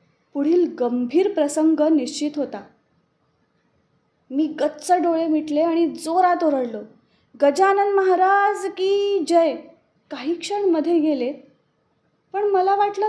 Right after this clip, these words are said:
तसं काहीच झालं नाही. मी हळूच डोळे उघडले. ते माकड अचानक बाजूच्या घराकडे निघून गेले होते. महाराजांनी त्याचा मार्ग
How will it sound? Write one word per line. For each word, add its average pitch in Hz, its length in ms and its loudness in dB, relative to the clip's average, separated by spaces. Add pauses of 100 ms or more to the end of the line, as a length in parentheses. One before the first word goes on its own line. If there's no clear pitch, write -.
तसं 415 180 -6
काहीच 440 380 -4
झालं 453 260 -2
नाही. 415 220 -4 (1200)
मी 339 100 -2
हळूच 302 440 0
डोळे 247 240 0
उघडले. 247 500 -6 (920)
ते 320 140 2
माकड 311 440 0 (320)
अचानक 311 600 -2
बाजूच्या 269 520 -2
घराकडे 285 580 -2
निघून 285 400 0
गेले 233 280 -6
होते. 240 400 -16 (800)
महाराजांनी 311 640 2
त्याचा 302 360 0
मार्ग 254 380 2